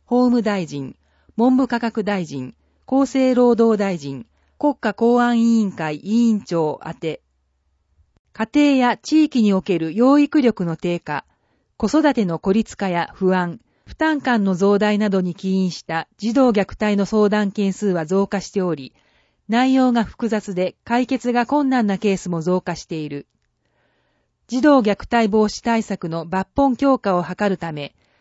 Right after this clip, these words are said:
非虐待児童の施設退所後や里親委託後のきめ細かなアフターケア事業などを含む児童虐待防止対策強化プロジェクトの早期実現と、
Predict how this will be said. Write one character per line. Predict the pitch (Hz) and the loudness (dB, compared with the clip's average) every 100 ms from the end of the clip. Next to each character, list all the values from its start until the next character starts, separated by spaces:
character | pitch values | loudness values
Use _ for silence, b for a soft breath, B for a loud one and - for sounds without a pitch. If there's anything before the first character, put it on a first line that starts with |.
| _ | _
非 | - 285 269 | -4 0 0
虐 | 214 220 - | 0 -4 -2
待 | 277 269 | -2 -2
児 | 233 | 0
童 | 226 214 | 0 0
の | 170 156 - | 0 -4 -8
施 | - | -8
設 | 285 - - | -6 -6 -6
退 | 196 190 | -6 -4
所 | 196 | -4
後 | 180 | -4
や | 170 170 | -4 -6
里 | - 190 214 254 | -8 -8 0 2
親 | 254 240 | 2 0
委 | 240 | -2
託 | 233 220 | -4 -2
後 | 214 | -2
の | 196 185 - - | 0 -2 -6 -4
き | 226 | -2
め | 269 | -2
細 | 277 262 262 | 0 -2 -2
か | 214 | -4
な | 185 | -4
ア | 175 | -6
フ | - | -6
タ | 262 262 | -4 -2
ー | |
ケ | 240 254 | -2 -2
ア | 254 | -2
事 | 240 | -2
業 | 247 233 | 0 0
な | 202 | 0
ど | 180 175 | 0 -2
を | |
含 | 170 - 185 | -4 -8 -8
む | 160 156 _ _ _ _ | -6 -8 _ _ _ _
児 | 277 294 | -2 2
童 | 294 247 | 4 4
虐 | 202 196 - | 2 -2 -4
待 | 254 254 | -2 -2
防 | 240 262 | 0 0
止 | 240 - | -2 -4
対 | 240 | -4
策 | 233 233 220 | -4 -6 -4
強 | 233 247 | 0 0
化 | 240 240 | 0 -2
プ | 247 | 0
ロ | 233 | 0
ジ | 208 | -2
ェ | |
ク | - | -4
ト | 180 | -8
の | 165 165 | -6 -4
早 | 262 262 | 0 0
期 | - 165 | 0 -8
実 | 165 190 | -6 -6
現 | 175 165 151 | -6 -8 -8
と、 | 151 - | -8 -8